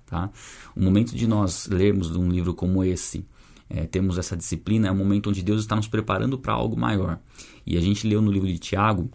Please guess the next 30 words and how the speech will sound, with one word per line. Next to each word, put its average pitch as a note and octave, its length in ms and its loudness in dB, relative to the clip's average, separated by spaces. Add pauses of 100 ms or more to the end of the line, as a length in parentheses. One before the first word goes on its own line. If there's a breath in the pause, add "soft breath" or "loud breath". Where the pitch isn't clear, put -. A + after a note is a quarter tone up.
(540 loud breath)
que F#2+ 420 2
a F2+ 60 2
perseverança, F#2 720 0
né, F2+ 100 0
nós G2 220 -4
temos G2 200 0
que G2 160 -2
nos F2+ 160 0
alegrar F#2 360 0
nos A2+ 80 0
momentos G2 320 -2
de F2+ 120 -8
dificuldade, A2+ 720 0
porque G#2 320 -6
a F#2+ 60 2
dificuldade, F#2+ 600 -2
a - 20 -6
tribulação F2+ 500 -4
produz G2 300 -4
perseverança, A2 800 0
e - 20 -2
a - 20 -6
perseverança A2 540 -2
tem A2 140 0
que A2 60 -8
ter G#2+ 60 0
ação G#2+ 240 0
completa, G#2 640 -2
ou F2 60 -2
seja, E2 340 -2